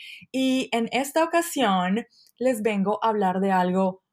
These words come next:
muy oportuno, ya que estamos a vísperas de Navidad.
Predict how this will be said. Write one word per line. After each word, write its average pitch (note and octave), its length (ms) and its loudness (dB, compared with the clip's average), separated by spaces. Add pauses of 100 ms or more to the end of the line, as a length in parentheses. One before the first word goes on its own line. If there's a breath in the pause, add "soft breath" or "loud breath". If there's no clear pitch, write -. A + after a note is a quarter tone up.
(140)
muy A#3 640 6
oportuno, G3+ 760 2
ya F#3+ 200 -4
que G#3 340 -2
estamos F#3+ 540 -4
a F#3 100 0
vísperas A3+ 520 -2
de A3+ 100 0
Navidad. G#3+ 580 4